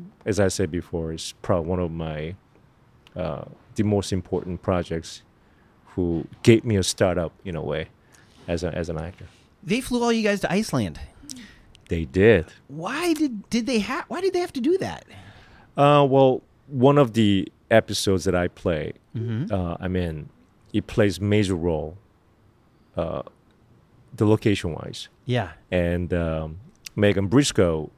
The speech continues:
Speaker 1: from season one, who I, uh, pursue of hunting down and kill.
Speaker 2: Right.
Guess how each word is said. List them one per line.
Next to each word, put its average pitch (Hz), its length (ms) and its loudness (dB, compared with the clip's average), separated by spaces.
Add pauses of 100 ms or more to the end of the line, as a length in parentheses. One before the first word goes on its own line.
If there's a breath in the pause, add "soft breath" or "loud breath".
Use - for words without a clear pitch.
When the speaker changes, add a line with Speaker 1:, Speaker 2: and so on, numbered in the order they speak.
Speaker 1:
from 85 360 -4
season 90 360 -2
one, 85 220 -4 (140)
who 92 240 2
I, 92 600 2 (280)
uh, 78 320 -4
pursue 82 560 -4 (300)
of 82 140 -6
hunting 117 500 2
down 92 320 2
and 80 240 -8 (180)
kill. 87 500 0 (200)
Speaker 2:
Right. 131 240 -8